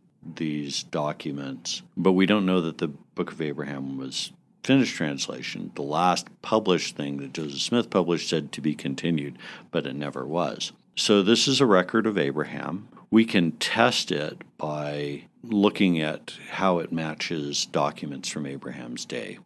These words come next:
to see how good it is for Abraham's fit. And this is something they couldn't do in Joseph Smith's day because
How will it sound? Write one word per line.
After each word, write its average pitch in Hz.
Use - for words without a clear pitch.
to 78
see 76
how 73
good 78
it 69
is 67
for 69
Abraham's 71
fit. -
And 113
this 127
is -
something 92
they 73
couldn't 85
do 82
in 71
Joseph 69
Smith's -
day 64
because 67